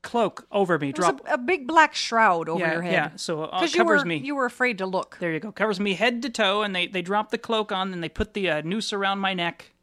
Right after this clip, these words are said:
Speaker 2: That was fun, but you were
Speaker 1: Right.
Speaker 2: worried about rope burns and
Speaker 1: Yeah,
Speaker 2: kinda
Speaker 1: lots of
Speaker 2: whined and
Speaker 1: rope
Speaker 2: cried
Speaker 1: burns,
Speaker 2: a bit.
Speaker 1: yes.
Speaker 2: Yes.
Speaker 1: You would be, too, if you were under that thing. It smelled.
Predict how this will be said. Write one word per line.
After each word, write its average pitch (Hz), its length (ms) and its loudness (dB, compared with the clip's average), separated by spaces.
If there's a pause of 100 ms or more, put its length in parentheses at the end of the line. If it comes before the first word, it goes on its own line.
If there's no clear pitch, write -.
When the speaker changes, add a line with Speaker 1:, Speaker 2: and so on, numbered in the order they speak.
(140)
Speaker 2:
That 285 180 4
was 269 180 -6
fun, 175 260 -2
but 214 140 -8
you 302 120 -2
were 403 80 2
Speaker 1:
Right. 370 80 0
Speaker 2:
worried 403 200 2
about 277 260 6
rope 220 280 2
burns 180 360 -4
and 180 120 -6
Speaker 1:
Yeah, - 60 -8
Speaker 2:
kinda 220 140 0
Speaker 1:
lots 180 80 -2
of 190 40 4
Speaker 2:
whined 202 160 2
and 151 80 -2
Speaker 1:
rope 147 140 -2
Speaker 2:
cried 262 280 8
Speaker 1:
burns, 185 100 -2
Speaker 2:
a 170 40 -4
bit. 160 80 -2
Speaker 1:
yes. 156 180 -12
Speaker 2:
Yes. 170 340 -12 (300)
Speaker 1:
You 277 120 -6
would 254 140 -6
be, 240 120 -4
too, 294 160 -4
if 214 120 -4
you 208 80 -2
were 175 100 -2
under 165 180 -6
that 143 160 -8
thing. 147 200 -8
It - 100 -10
smelled. 147 500 -8